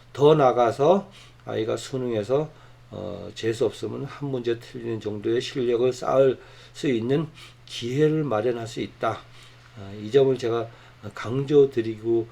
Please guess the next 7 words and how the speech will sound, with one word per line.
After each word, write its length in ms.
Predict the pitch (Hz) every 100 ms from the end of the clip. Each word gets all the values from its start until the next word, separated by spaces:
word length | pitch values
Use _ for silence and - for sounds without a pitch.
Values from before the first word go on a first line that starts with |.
| -
싶어서 440 | - - 120 101 123
이 280 | 107 113
영상을 440 | 107 107 113 160 147
만들고 520 | 131 104 104 110 120
있거든요. 480 | 101 - 107 107 143 - - - -
그래서 180 | 104
일단은, 640 | - - 120 123 165 160